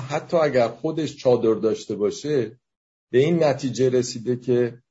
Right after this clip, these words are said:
اجبار چنین کاری خطاست. می‌بینیم که در مترو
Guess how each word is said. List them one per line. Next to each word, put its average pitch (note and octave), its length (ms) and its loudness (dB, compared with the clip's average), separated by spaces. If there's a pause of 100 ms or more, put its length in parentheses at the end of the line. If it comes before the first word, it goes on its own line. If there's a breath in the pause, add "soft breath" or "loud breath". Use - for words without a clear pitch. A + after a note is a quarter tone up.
(300)
اجبار B2+ 640 4
چنین A2+ 360 -6
کاری C3+ 300 0
خطاست. - 840 -8 (500)
می‌بینیم D3 360 -2
که C#3+ 140 -2
در B2 280 4
مترو B2 760 -2